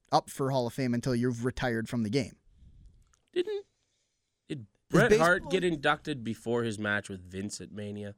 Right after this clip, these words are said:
Speaker 1: I feel like that was the same
Speaker 2: The
Speaker 1: weekend.
Speaker 2: same year.
Speaker 1: Yeah, I'm not sure,
Speaker 2: So
Speaker 1: though.
Speaker 2: then it doesn't really count.
Speaker 3: They kinda had to give Bret all that at
Speaker 1: That
Speaker 3: once to,
Speaker 1: could've
Speaker 3: like, make him
Speaker 1: maybe
Speaker 3: feel better about shit.
Speaker 1: No, I don't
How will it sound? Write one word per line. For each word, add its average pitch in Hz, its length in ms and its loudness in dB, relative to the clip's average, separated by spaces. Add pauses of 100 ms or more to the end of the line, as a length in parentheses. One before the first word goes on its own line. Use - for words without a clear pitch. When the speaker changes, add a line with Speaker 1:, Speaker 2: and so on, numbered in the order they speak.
(200)
Speaker 1:
I 117 120 -4
feel 151 180 0
like 143 180 0
that 135 180 2
was 131 200 -2
the 120 100 -4
same 117 300 0
Speaker 2:
The 110 60 -2
Speaker 1:
weekend. 104 260 -4
Speaker 2:
same 95 240 -4
year. 92 280 -6 (220)
Speaker 1:
Yeah, 107 180 -14 (220)
I'm 117 100 -8
not 117 180 -4
sure, - 200 -12
Speaker 2:
So - 100 -14
Speaker 1:
though. 101 100 -10
Speaker 2:
then 98 120 0
it 98 80 -4
doesn't 95 240 -2
really - 160 -8
count. - 240 -20
Speaker 3:
They 151 100 0
kinda 196 240 6
had 170 140 6
to 147 60 0
give 123 280 0
Bret 120 200 2
all 107 180 2
that 110 140 0
at 98 100 -4
Speaker 1:
That 95 80 2
Speaker 3:
once 92 160 2
to, 381 60 6
Speaker 1:
could've - 140 6
Speaker 3:
like, 101 220 0
make 208 160 8
him 247 100 2
Speaker 1:
maybe 254 180 4
Speaker 3:
feel 190 140 0
better 95 220 0
about 95 240 -4
shit. 90 300 -10 (420)
Speaker 1:
No, 269 360 12
I 285 180 8
don't 269 260 8